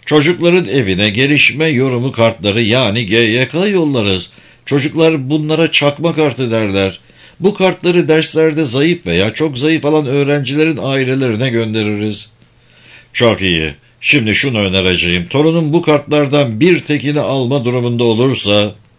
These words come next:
Deforme olmuş işaret parmağını havaya kaldırdı. "Gidip oğlum ve gelinimle konuşacağım. Sizin önerinizi söyleyeceğim.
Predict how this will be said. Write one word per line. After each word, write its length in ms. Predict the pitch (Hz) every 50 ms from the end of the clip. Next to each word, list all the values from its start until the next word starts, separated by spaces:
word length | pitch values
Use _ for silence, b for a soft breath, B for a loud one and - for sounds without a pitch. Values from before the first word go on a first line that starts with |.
| _ _ B B B B B B B B B 123
Deforme 440 | 143 151 147 156 160 156 151 156
olmuş 460 | 165 143 98 71 69 69 80 95 - -
işaret 500 | - - - 120 120 120 131 131 123 -
parmağını 420 | 120 120 113 104 110 117 120 113
havaya 360 | 98 107 98 90 78 87 95
kaldırdı. 680 | 87 87 82 82 82 73 80 80 76 73 73 76 73 71 b b b b b b b b b -
"Gidip 320 | - 101 104 87 113 113 -
oğlum 460 | 67 107 117 113 110 113 135 127 110
ve 80 | 117 120
gelinimle 540 | 107 113 117 117 117 135 156 156 147 135 120
konuşacağım. 720 | - 113 110 107 98 104 104 98 90 98 101 110 120 110
Sizin 340 | - - 135 123 127 147 135
önerinizi 640 | 127 131 127 135 135 127 117 113 120 110 127 131
söyleyeceğim. 800 | - 117 117 117 110 101 107 107 98 90 87 98 95 92 92 90